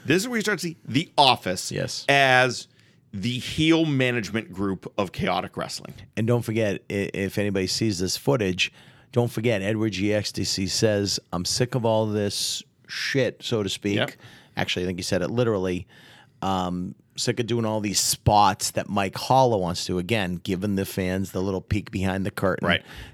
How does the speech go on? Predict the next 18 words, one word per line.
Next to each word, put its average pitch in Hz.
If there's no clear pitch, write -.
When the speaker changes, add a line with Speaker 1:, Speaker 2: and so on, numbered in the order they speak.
Speaker 2:
to 110
play 98
this 95
off 87
as 87
a 92
shoot. -
So -
now 98
here 98
comes 110
Hollow 104
and 123
Miller, 123
chaotic 131
wrestling 151
pullovers. 156
Speaker 1:
Yeah. 101